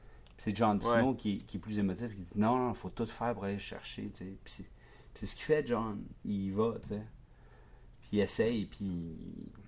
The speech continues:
Speaker 1: en théorie, tu sais, il serait supposé être mort là, tu sais, parce que ça, la tactique à, à Bolton aurait dû fonctionner. Non, euh, incroyable, incroyable le, le jeu de,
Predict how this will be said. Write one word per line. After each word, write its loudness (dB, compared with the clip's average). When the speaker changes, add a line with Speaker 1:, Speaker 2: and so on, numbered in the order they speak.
Speaker 1:
en -2
théorie, 2
tu -10
sais, -2
il -4
serait -4
supposé 0
être -2
mort 4
là, 0
tu -12
sais, -4
parce -12
que -16
ça, -6
la -2
tactique -4
à, -8
à -2
Bolton 0
aurait -4
dû -10
fonctionner. -6
Non, 8
euh, 2
incroyable, 2
incroyable 0
le, -2
le -4
jeu -4
de, -6